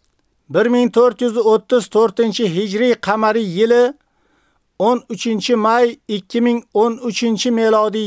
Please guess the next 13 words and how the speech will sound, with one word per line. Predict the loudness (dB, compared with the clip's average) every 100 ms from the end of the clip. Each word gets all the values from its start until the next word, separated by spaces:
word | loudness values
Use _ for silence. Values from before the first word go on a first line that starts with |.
| 2
yili | 2 2 0
dushanba | -4 0 0 0 -2 -2
kuni | -2 -2 -2 0
ertalab | 0 2 0 2 0 -4 _ _ _ _ _ _ _ _ _
Pokistonning | -2 0 0 -4 0 0 0 0 -2 0
Balujiston | 0 0 -2 -4 0 0 0 -2
Xudmuxtor | -2 0 0 -2 -2 0 2 2
viloyatining | 2 2 4 2 2 -2 0 0 0
markazi | -2 0 -2 2 4 4 2 _ _ _ _ _ -8
Kvetta | 2 2 2 0 0
shahridagi | 2 0 0 0 0 -2 2 2 2 0 _ _ _
kufr | -6 -2 0 2 2
hukumatining | 0 0 0 0 0 2 0 -4